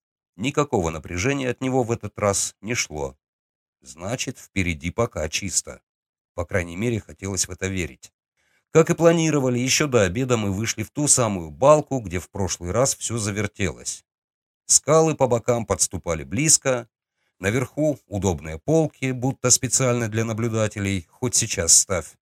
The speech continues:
Внизу тогда стояли палатки, горели костры, пахло дымом. Теперь от того дня почти ничего не осталось. Разве что круги от костров угадывались невооружённым глазом. А вот всё барахло, что тогда вокруг валялось,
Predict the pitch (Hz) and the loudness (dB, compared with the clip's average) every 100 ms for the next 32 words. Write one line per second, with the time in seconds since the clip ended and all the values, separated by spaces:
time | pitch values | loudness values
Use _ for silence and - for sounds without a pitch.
0 | _ _ _ 78 104 123 170 120 101 98 | _ _ _ -4 0 2 2 2 2 0
1 | - 98 117 135 131 127 78 71 - 69 | 2 0 0 0 2 2 0 -2 -10 -20
2 | 69 - 80 107 135 - 80 - - 104 | -20 -10 -2 0 0 -2 -2 -2 -4 -6
3 | 113 - _ - 110 - 110 110 85 82 | -6 -12 _ 0 0 0 -2 -2 -2 -6
4 | 69 62 _ _ _ _ _ _ - 85 | -8 -16 _ _ _ _ _ _ -14 -8
5 | - 143 135 - _ 110 - 120 110 110 | -2 -2 -2 -10 _ -4 0 0 0 -2
6 | 92 104 98 _ 101 98 - - 135 143 | -2 -4 -4 _ -4 -2 -4 -4 -4 -2
7 | 127 107 95 82 95 90 80 - 90 73 | -2 -4 -4 -4 -4 -4 -4 -4 -2 -4
8 | 65 - - _ _ _ _ _ _ - | -6 -12 -14 _ _ _ _ _ _ -2
9 | 131 117 - 123 - 135 87 76 - 82 | 0 0 -2 -4 -4 -4 -2 -2 -4 -8
10 | - 87 82 92 110 131 131 120 113 95 | -6 -6 -4 0 2 4 2 0 -2 0
11 | 82 80 80 76 101 117 101 78 78 65 | 0 0 0 -2 -2 -2 -6 -4 -2 -2
12 | 69 65 _ _ 87 90 95 - - 82 | -6 -12 _ _ -2 -2 -4 -2 -2 0
13 | 82 82 - 127 160 - 101 87 82 82 | -2 -2 -2 2 4 4 2 0 0 0
14 | 82 - 80 - 82 82 69 67 - | 0 -2 -6 0 0 2 -2 -6 -12